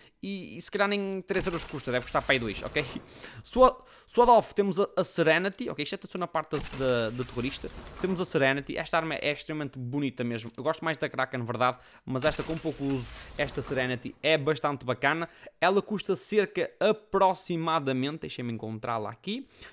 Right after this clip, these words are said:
de quarenta e cinco cêntimos. Quarenta e cinco cêntimos, esta Swan Off, pá, é bonita e sem, sem dúvida que vale o preço dela. Depois, M dois quatro nove, tem a Shipping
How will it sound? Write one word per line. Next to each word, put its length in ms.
de 80
quarenta 320
e 60
cinco 220
cêntimos. 380
Quarenta 220
e 40
cinco 120
cêntimos, 320
esta 140
Swan 260
Off, 180
pá, 320
é 80
bonita 500
e 60
sem, 240
sem 140
dúvida 220
que 80
vale 220
o 60
preço 380
dela. 260
Depois, 380
M 180
dois 200
quatro 300
nove, 240
tem 180
a 40
Shipping 540